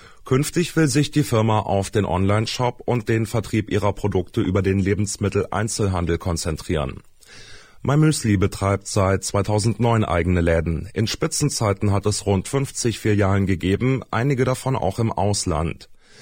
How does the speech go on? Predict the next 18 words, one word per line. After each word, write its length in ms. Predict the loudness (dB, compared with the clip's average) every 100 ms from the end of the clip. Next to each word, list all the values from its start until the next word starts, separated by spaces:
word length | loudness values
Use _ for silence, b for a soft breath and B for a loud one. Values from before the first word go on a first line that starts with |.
| B B B B -2
Nach 140 | 0
einer 200 | 2 0
Phase 420 | 0 0 2 2
starker 520 | 0 -2 -2 0 2 0
Expansion 760 | -2 0 0 4 4 2 2
ist 240 | -2 -2 -2
das 160 | -2
Filialnetz 720 | 0 2 2 2 2 0 -2 -2
allerdings 500 | 0 2 0 -2 -6
zwischen 460 | -2 -2 0 0
den 140 | 2 2
Jahren 420 | 2 0 0 -2
zweitausendsechzehn 1120 | -2 -2 0 0 2 0 0 -2 -2 0 0
und 260 | -2 -2 -2
zweitausendachtzehn 1040 | -4 -2 -2 -2 -2 -4 -4 -2 -2 -2
stark 400 | -2 -2 -2 -4
verkleinert 600 | -6 -4 -2 0 -2 -2
worden. 340 | -4 -2 -4